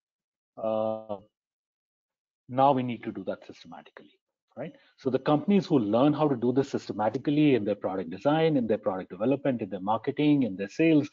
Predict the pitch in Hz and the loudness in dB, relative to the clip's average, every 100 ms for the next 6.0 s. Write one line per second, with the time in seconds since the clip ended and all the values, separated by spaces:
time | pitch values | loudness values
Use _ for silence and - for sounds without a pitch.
0 | - - - _ 135 135 135 113 123 113 | -14 -20 -20 _ 4 6 4 2 -4 -4
1 | _ 127 110 - 110 104 - - 120 92 | _ -2 -2 -4 -6 -6 -10 -10 -10 -8
2 | 90 - _ _ _ - _ - 107 127 | -12 -20 _ _ _ -20 _ -10 2 4
3 | 131 - 113 - 117 107 101 110 104 92 | 4 2 -8 -6 -4 -4 -4 -4 -4 -4
4 | 98 110 101 98 101 92 95 85 - _ | -2 -2 -2 -6 -6 -6 -8 -8 -16 _
5 | _ _ - 123 107 113 101 98 82 - | _ _ -2 -2 0 -2 -4 -6 -10 -12